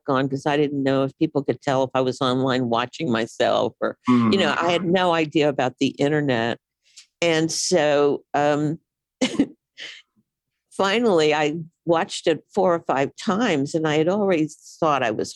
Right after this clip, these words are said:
Speaker 1: horrible in the film. You know, I'd beaten myself up for thirty-five years.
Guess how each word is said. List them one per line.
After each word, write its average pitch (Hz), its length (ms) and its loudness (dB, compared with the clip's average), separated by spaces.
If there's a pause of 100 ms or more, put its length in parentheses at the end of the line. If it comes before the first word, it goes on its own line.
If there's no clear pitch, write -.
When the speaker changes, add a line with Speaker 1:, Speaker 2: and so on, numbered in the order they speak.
Speaker 1:
horrible 123 540 0
in 117 120 -2
the 120 100 -4 (100)
film. 135 500 0 (420)
You 160 100 2
know, 139 140 2
I'd 143 220 -2
beaten 214 280 -2
myself 139 540 -2
up 196 240 -2
for 143 100 2
thirty-five 131 720 0
years. 143 760 0